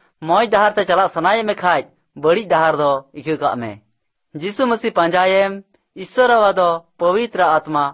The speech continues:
ᱟᱢᱮ ᱮᱢᱟᱢᱟ᱾ ᱯᱚᱵᱤᱛᱨᱚ ᱟᱛᱢᱟ ᱫᱚ ᱟᱢ ᱴᱷᱮᱡ ᱡᱟᱭ ᱡᱩᱜᱽ ᱦᱟᱹᱵᱤᱡ ᱛᱟᱦᱮᱱᱟ। ᱡᱤᱥᱩᱣᱟᱜ ᱰᱟᱦᱟᱨ ᱛᱮ ᱪᱟᱞᱟᱜ ᱞᱟᱹᱜᱤᱫ ᱟᱢ ᱫᱚ ᱯᱚᱵᱤᱛᱨᱚ ᱟᱛᱢᱟᱭ ᱜᱚᱲᱚ ᱟᱢᱟ। ᱪᱮ ᱟᱢ ᱫᱚ ᱡᱤᱥᱩ ᱢᱟᱹᱥᱤ ᱨᱮᱢ ᱯᱟᱹᱛᱭᱟᱹᱜ ᱠᱟᱱ ᱜᱮᱭᱟ? ᱢᱮᱱᱠᱷᱟᱡ ᱟᱢ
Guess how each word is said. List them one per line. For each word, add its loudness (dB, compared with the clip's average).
ᱟᱢᱮ -2
ᱮᱢᱟᱢᱟ᱾ -6
ᱯᱚᱵᱤᱛᱨᱚ 2
ᱟᱛᱢᱟ 2
ᱫᱚ 2
ᱟᱢ 2
ᱴᱷᱮᱡ 0
ᱡᱟᱭ 2
ᱡᱩᱜᱽ -6
ᱦᱟᱹᱵᱤᱡ -6
ᱛᱟᱦᱮᱱᱟ। -6
ᱡᱤᱥᱩᱣᱟᱜ 0
ᱰᱟᱦᱟᱨ 2
ᱛᱮ 2
ᱪᱟᱞᱟᱜ 2
ᱞᱟᱹᱜᱤᱫ -2
ᱟᱢ 2
ᱫᱚ 2
ᱯᱚᱵᱤᱛᱨᱚ 0
ᱟᱛᱢᱟᱭ 0
ᱜᱚᱲᱚ -4
ᱟᱢᱟ। -8
ᱪᱮ 0
ᱟᱢ 4
ᱫᱚ 2
ᱡᱤᱥᱩ -8
ᱢᱟᱹᱥᱤ -4
ᱨᱮᱢ 0
ᱯᱟᱹᱛᱭᱟᱹᱜ -4
ᱠᱟᱱ 2
ᱜᱮᱭᱟ? 2
ᱢᱮᱱᱠᱷᱟᱡ 0
ᱟᱢ 2